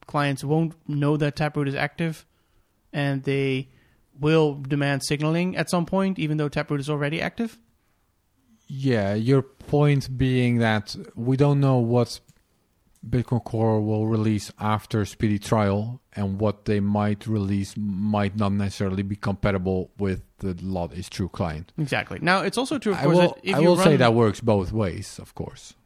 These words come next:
Speaker 1: Yeah, sure. Um, I'm just reasoning from one point here.
Speaker 2: Hmm.
Speaker 1: I would also say that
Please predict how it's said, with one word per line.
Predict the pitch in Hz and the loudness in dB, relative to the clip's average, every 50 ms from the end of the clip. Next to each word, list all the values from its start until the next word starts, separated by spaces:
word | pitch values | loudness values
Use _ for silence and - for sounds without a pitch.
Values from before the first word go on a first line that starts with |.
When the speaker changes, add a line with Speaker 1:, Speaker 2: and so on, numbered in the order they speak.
| _ - - _ _ _ _ _ _ _ _ _ _ _ _ _ _ _ _ _ _ - | _ -20 -20 _ _ _ _ _ _ _ _ _ _ _ _ _ _ _ _ _ _ 0
Speaker 1:
Yeah, | 262 233 233 | 2 2 2
sure. | 233 - 285 226 170 160 - _ _ _ _ _ _ _ _ _ _ _ _ - | 2 0 0 0 0 -2 -4 _ _ _ _ _ _ _ _ _ _ _ _ -12
Um, | 330 160 156 151 151 147 151 233 | -8 -8 -6 -6 -8 -8 -10 -8
I'm | 254 156 151 | -6 -6 -6
just | 147 156 - | -6 -6 -4
reasoning | - 170 160 151 147 139 | -2 -2 0 0 -2 -4
from | - - 135 135 | -4 -6 -4 -4
one | 135 131 127 | -4 -4 -6
point | - - 123 120 123 | -6 -8 -8 -8 -8
here. | 120 123 143 - | -8 -10 -4 0
Speaker 2:
Hmm. | 113 104 92 87 90 107 - _ _ _ _ _ - - - _ _ _ _ _ - - | 2 2 2 2 0 -2 -6 _ _ _ _ _ -20 -20 -20 _ _ _ _ _ -4 0
Speaker 1:
I | - 170 | 2 2
would | 170 190 208 208 | 4 4 2 2
also | - 196 190 - 214 190 | 2 0 0 0 0 -2
say | - - 185 175 160 | 0 0 0 0 2
that | 160 151 147 143 143 143 143 | 2 2 2 2 0 -2 -4